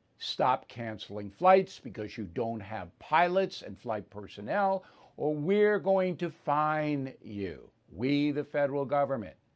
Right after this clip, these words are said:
are going to fine you. Big money. He does that, it stops. Won't do it.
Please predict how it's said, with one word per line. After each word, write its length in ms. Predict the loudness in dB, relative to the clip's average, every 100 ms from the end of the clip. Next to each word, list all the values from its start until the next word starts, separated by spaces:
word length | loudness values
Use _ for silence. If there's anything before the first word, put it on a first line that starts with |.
| _ _ _
are 100 | -10
going 320 | -6 -4 -4 -4
to 120 | -8
fine 960 | -12 -2 2 4 4 4 2 0 -2 -8 -12
you. 440 | -6 -6 -6 -10 -18 _ _ _ _
Big 300 | -2 -2 -2
money. 360 | -8 -10 -12 -20 _ _ _ _ _ _
He 140 | -6
does 340 | 2 4 4 6
that, 380 | 8 10 8 4 _ _ _ _ _ _ _ _ _ -12
it 140 | -10
stops. 580 | -8 -12 -16 -20 -20 -20 _ _ _ _ _ _ _ _ _ _ _ -12
Won't 180 | -10 -4
do 160 | -4
it. 100 | -4